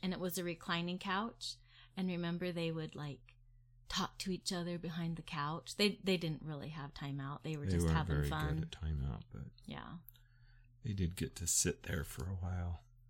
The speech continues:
Speaker 1: Yeah. So another funny thing is, uh, so our oldest daughter, she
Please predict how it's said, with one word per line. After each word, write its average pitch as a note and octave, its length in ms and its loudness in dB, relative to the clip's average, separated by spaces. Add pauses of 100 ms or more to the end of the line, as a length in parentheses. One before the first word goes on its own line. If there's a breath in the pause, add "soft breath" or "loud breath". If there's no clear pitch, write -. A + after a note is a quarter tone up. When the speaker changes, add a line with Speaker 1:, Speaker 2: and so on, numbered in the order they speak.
Speaker 1:
Yeah. D#3+ 320 -6 (1000 loud breath)
So G#3+ 380 12
another A3+ 460 10
funny G3 340 4
thing F3+ 360 2
is, E3+ 340 4
uh, E3 300 0 (100)
so G3 240 8
our F3+ 220 8
oldest G#3+ 440 6
daughter, D3 400 2
she A#3+ 640 6